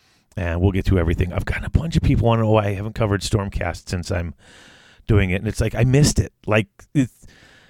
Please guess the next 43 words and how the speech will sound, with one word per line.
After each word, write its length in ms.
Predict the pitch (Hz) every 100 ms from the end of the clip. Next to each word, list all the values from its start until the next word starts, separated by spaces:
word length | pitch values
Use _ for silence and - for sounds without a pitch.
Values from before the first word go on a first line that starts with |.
| _
it's 80 | 135
one 100 | 135
of 60 |
those 20 |
things, 120 | 131 123
I 120 | -
kinda 160 | 135
missed 260 | 120 139 -
it 60 | 131
and 100 | 110
I 60 |
never 240 | 113 120 117
went 240 | 117 101
back 220 | 113 117
to 100 | - 104
it 120 | -
because 320 | 95 107 92
I'm 300 | 101 92 -
so 540 | - - 117 107 110
falling 380 | 104 113 107 101
behind. 500 | 98 104 98 95 92 - - - -
There's 200 | 135 -
gonna 260 | 156 165
come 220 | 180 170 170
a 60 |
time 440 | - 165 160 139 113
where 120 | 113
there's 220 | 110 104
a 60 | 110
lull, 600 | 113 127 127 92 - _
folks. 500 | - 101 95 - -
They, 200 | - 107 - _
they're 180 | 107 104
not 280 | 117 120 117
gonna 200 | 131 127
pump 320 | - 127 117
this 240 | 113 117
stuff 360 | - 120 113 113
out 160 | 110
at 140 | 107 -
this 220 | 110 92
rate 380 | 85 104 107 -
forever. 720 | - 107 - 101 98 95 -